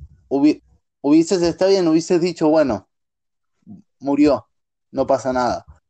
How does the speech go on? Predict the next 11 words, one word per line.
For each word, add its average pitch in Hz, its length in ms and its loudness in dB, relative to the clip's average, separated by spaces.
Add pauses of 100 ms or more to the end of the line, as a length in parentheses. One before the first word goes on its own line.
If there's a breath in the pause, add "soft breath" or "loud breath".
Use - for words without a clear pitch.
(440)
Pero, 123 1040 2 (1040)
pero 131 160 2
igual 151 360 2
lo 135 100 0
hubiesen 147 340 -2
liquidado 139 380 0
y 160 40 0
no, 123 840 -4
no, 120 680 -4 (960)
no 127 160 -6
sé, 131 280 -4